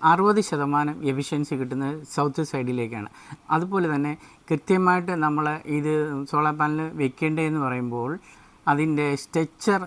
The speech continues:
നമ്മൾ നോക്കണം. അതായത് ഈ പാനലിന് ഇപ്പം നമുക്ക് വരുന്ന, ഏഹ്, ജനറേഷൻ കൂടുതലായിട്ട് വരുന്ന പാനലുകളെല്ലാം, അതായത് TOPCon പാനലുകളെല്ലാം മുപ്പത് വർഷം വാറണ്ടിയിലാണ് വരുന്നത്.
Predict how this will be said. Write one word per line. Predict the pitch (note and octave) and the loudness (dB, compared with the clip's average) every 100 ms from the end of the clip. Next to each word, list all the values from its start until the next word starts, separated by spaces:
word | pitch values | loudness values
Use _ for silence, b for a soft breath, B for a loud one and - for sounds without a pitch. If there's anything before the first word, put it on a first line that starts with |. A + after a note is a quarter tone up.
| D#3+ | -2
നമ്മൾ | C#3+ C#3 C3+ | 0 0 -2
നോക്കണം. | B2+ B2+ A2 | -2 -4 -6
അതായത് | B2+ C#3 C#3+ E3 | -4 -4 -2 -2
ഈ | D#3+ | 2
പാനലിന് | D3 D3+ D3+ D3 C#3 | 2 2 0 -2 -4
ഇപ്പം | - D3 | -4 -4
നമുക്ക് | C#3+ C#3+ C#3+ | -2 -2 -2
വരുന്ന, | C#3 C#3 C#3+ B B B B C3+ | -2 -4 -6 B B B B -6
ഏഹ്, | C3 B2+ B2+ B2+ | -4 -2 -4 -4
ജനറേഷൻ | C3+ C#3 D3+ D3+ D#3+ | -2 -2 -2 -4 -8
കൂടുതലായിട്ട് | C#3+ C#3 D3 D3+ C#3+ C#3 | -4 -2 0 -2 -2 -4
വരുന്ന | C3+ C#3 C3 | -4 -6 -2
പാനലുകളെല്ലാം, | B2 C3 C#3 C#3+ C#3 B2 C3 C3+ - C3+ | -2 -2 -4 -4 -4 -6 -6 -8 -8 -8
അതായത് | C3 C3 C#3 C#3 | -6 -4 -4 -4
TOPCon | C#3 B2+ - C#3+ C#3 | -6 -6 -4 -6 -2
പാനലുകളെല്ലാം | C#3 C#3 C#3+ C#3 C3+ B2+ B2 C#3 D3 E3 | -2 -2 -2 -4 -4 -6 -6 -6 -8 -6
മുപ്പത് | C#3 - G#3+ | -6 2 2
വർഷം | F#3 E3+ D3 | 2 0 0
വാറണ്ടിയിലാണ് | C#3 C3 C3 A#2+ A#2 A#2 | -2 -2 -2 -2 -4 -8
വരുന്നത്. | G#2 F#2+ | -8 -10